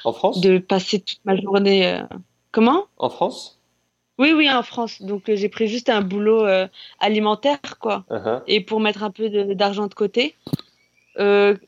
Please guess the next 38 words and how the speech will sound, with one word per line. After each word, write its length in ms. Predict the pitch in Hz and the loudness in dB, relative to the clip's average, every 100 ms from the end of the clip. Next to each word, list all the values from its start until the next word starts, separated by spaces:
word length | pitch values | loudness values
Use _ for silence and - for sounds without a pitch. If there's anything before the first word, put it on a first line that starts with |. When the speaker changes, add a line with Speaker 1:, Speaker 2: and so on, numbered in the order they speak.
| - | -4
Speaker 2:
et 280 | 220 220 214 | 2 4 4
donc, 300 | 214 220 226 | 2 2 0
je 80 | |
travaillais 380 | - 233 214 214 | 0 0 2 4
à 80 | 214 | 2
mi-temps 400 | 220 220 247 254 | 0 -2 0 0
parce 240 | 240 208 | -2 -4
que 680 | - 220 208 208 202 202 202 | -4 0 2 0 -2 -2 0
je 140 | 196 190 | -2 -4
voulais, 600 | 190 208 202 220 220 208 | -2 0 4 6 6 6
euh, 420 | 185 185 185 - | 6 4 2 0
en 120 | 214 | 0
fait, 120 | 214 | 2
j'avais 240 | 247 220 202 | 2 2 2
l'im-, 160 | 202 196 | 0 -2
je 120 | 202 185 | -6 -6
voulais 280 | 214 233 | -2 -2
que 420 | 240 233 202 190 185 | -2 -2 -2 -2 -6
m-, 220 | 196 196 - - | -8 -8 -8 -10
les 220 | 196 202 | -2 -2
journées 580 | 185 208 214 226 254 269 - - _ - | 0 0 2 2 2 0 -10 -20 _ -2
m'appartiennent 840 | 208 202 214 - - 214 196 196 - - | 0 2 -2 -4 -4 -2 -2 -4 -10 -2
et 80 | |
ne 140 | 202 196 | 0 0
pas 500 | 190 240 233 208 190 | 2 2 2 2 0
passer 500 | 202 196 - 233 220 - - - _ _ _ _ | 0 -4 -2 -2 -2 -6 -20 -20 _ _ _ _
toutes 200 | - 240 | -10 0
mes 160 | 226 214 | 2 2
journées 440 | 185 220 226 247 | 2 2 4 4
et 40 | 220 | 4
donner 240 | 202 196 | 2 0
toute 180 | - - | -4 -2
mon 140 | 233 | 0
énergie 540 | 220 208 208 196 185 240 | 2 2 0 -2 0 2
à 100 | 220 | 4
une 160 | 185 | 2
entreprise, 680 | 190 185 208 - - 226 202 | -2 -4 -10 -6 -2 -2 0
euh, 340 | 196 185 - | 0 2 0